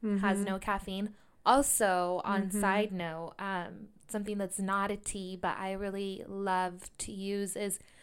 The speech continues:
Speaker 1: magnesium powder.
Speaker 2: Yeah.
Speaker 1: It, it w-, uh, winds me down. It relaxes me. Um, it's natural.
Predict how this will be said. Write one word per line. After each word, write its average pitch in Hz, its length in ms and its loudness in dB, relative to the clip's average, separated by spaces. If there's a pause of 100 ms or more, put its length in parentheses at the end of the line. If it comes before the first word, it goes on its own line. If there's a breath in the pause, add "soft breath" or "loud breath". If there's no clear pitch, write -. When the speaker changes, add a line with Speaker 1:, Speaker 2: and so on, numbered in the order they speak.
(220 soft breath)
Speaker 1:
magnesium 196 720 -2
powder. 190 400 -6 (180)
Speaker 2:
Yeah. 185 500 0
Speaker 1:
It, 233 220 8 (320)
it 214 240 4
w-, 208 140 -6 (120)
uh, 226 140 4 (100)
winds 254 500 0
me 294 140 -4
down. 214 640 0
It 208 240 -6
relaxes 202 880 -2
me. 190 460 -6 (160)
Um, 196 420 -6 (260)
it's - 400 -8 (760)
natural. 190 760 0